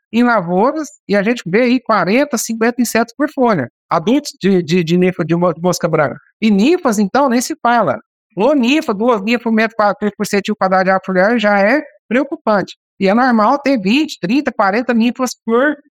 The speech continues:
é, centímetro quadrado de área foliar. Então, por isso que é importante, né, a gente evitar de ver a lavoura, o inseto na lavoura. É difícil, porque a mosca branca, ela tem pro-, processo de revoadas, e por isso que é importante que eu comentei com, com vocês no início aí, né?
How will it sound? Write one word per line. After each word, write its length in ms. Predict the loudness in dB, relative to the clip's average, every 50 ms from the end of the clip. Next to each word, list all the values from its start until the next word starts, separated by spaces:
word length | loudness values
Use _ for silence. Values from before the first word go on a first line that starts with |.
| _ _ -2 -2
é, 100 | -2 0
centímetro 380 | 0 0 0 0 0 -2 0
quadrado 300 | 0 0 0 0 0 2
de 60 | 2
área 140 | 0 0 0
foliar. 280 | -2 0 0 2 0 0
Então, 120 | 0 -2
por 60 | -6
isso 100 | -6 -6
que 100 | -2 0
é 40 | 0
importante, 760 | 0 0 0 0 2 2 0 0 0 0 2 0 0 -2 -2 -2
né, 160 | 0 0 0 -2 _ _ _ _ _ -6
a 60 | -2
gente 220 | -2 -2 -2 -4 -12 _ _ _ _ _ _ _ _ _ _ _ _ _ _ _ -4
evitar 400 | -2 0 0 -2 0 0 0 0
de 60 | 0
ver 80 | 0 0
a 60 | 2
lavoura, 440 | 2 0 0 0 0 0 0 0 -2
o 60 | -4
inseto 240 | -4 -2 -2 -2 0
na 80 | 0 0
lavoura. 220 | 0 2 0 0
É 20 |
difícil, 480 | -2 -4 -6 -2 0 0 0 0 -4 -10 _ _ _ _ -6
porque 180 | -6 -4 0 0
a 60 | 2
mosca 300 | 2 2 0 0 -2 -2
branca, 440 | 0 2 2 0 0 0 -4 -6 -8 _ _ _ _ -2
ela 200 | 0 0 0 0
tem 180 | 0 -2 0
pro-, 160 | 2 0 0
processo 400 | 0 0 -2 0 0 -2 -2 0
de 60 | 0 -2
revoadas, 640 | 0 0 0 2 2 2 2 2 2 2 0 -2 -4 -8 _ _ _ _ -12
e 80 | -10 -6
por 160 | -2 0 0
isso 80 | 0 0
que 80 | 0
é 40 | 0
importante 500 | 0 2 0 0 0 2 0 0 0 0
que 60 | -4
eu 40 | -2
comentei 460 | 0 2 2 2 2 2 0 -2 -2
com, 120 | -2 -4 -4
com 160 | -2 -2 0
vocês 360 | 0 0 0 0 0 0 2
no 60 | 2
início 380 | 2 4 4 2 2 2 0 0
aí, 180 | 2 2 2
né? 200 | 2 2 0 0